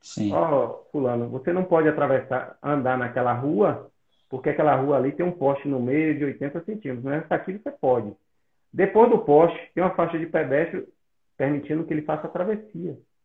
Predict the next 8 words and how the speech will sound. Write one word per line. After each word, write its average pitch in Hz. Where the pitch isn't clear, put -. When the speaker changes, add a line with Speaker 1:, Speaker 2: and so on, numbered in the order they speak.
Speaker 2:
Entendeu, 156
Edvaldo? 113
Então, 175
você 180
cria 208
umas 170
rotas, 139
Speaker 1:
Entendi. 92